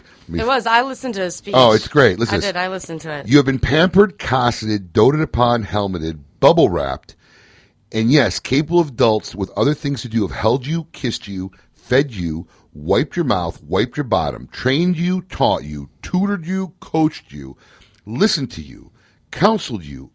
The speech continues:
Speaker 1: encouraged you, consoled, and encouraged you again. You've been nudged, coddled, welled, implored. You've been feted and fawned over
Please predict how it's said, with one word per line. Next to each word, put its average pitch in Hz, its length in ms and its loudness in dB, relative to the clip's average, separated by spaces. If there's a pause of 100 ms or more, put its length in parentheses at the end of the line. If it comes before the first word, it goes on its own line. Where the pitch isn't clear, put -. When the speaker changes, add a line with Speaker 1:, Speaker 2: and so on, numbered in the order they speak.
(140)
Speaker 1:
encouraged 165 600 0
you, 85 280 -6 (340)
consoled, 123 760 2
and 104 120 -4
encouraged 113 500 -2
you 120 140 -4
again. 85 440 -4 (440)
You've 107 160 -2
been 101 240 -2
nudged, 147 400 2 (160)
coddled, 104 500 0 (300)
welled, 123 640 0 (500)
implored. 98 680 -2 (380)
You've 98 180 -6
been 95 120 -6
feted 151 380 -2
and 160 100 -6
fawned 123 380 0
over 85 460 -4